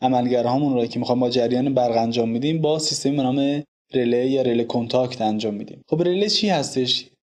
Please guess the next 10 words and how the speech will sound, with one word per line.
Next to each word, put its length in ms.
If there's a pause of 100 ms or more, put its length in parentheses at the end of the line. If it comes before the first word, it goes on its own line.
(100)
رله 200
یک 340
سویچ 380
معمولیه 960
که 320
تحریک 580
اون 100
توسط 420
نیروی 360
برق 480